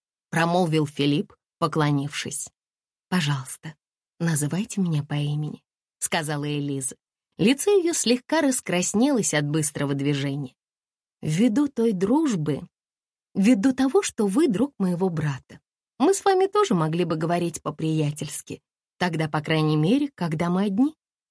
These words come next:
Филипп приподнял брови. «Вы уверены, Элиза?» Ее имя легко слетело с его губ, и он улыбнулся.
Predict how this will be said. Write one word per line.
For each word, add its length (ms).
Филипп 420
приподнял 640
брови. 440
«Вы 340
уверены, 600
Элиза?» 480
Ее 400
имя 180
легко 460
слетело 580
с 120
его 280
губ, 280
и 60
он 220
улыбнулся. 760